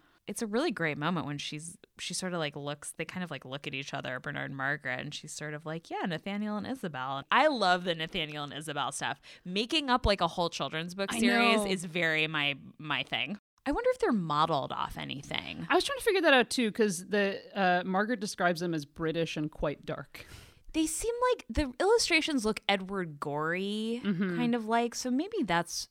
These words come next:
Speaker 1: I think that might be what it is, even though they, they have plots. And then someone finally talks about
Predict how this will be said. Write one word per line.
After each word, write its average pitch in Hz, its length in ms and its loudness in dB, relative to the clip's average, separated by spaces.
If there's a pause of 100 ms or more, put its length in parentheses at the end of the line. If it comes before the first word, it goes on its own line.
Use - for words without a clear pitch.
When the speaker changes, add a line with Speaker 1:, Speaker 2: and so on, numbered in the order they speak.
Speaker 1:
I - 120 -10
think 440 260 -8
that 180 200 6
might 160 260 -2
be 160 120 -8
what 151 200 -4
it 139 160 -4
is, 147 240 -2
even 180 200 -4
though 165 80 2
they, 160 140 4
they 180 220 2
have 165 240 -4
plots. - 760 -4 (520)
And 180 180 0
then 180 280 -2
someone 208 420 -2 (340)
finally 170 840 0 (140)
talks - 380 -8
about 127 400 -6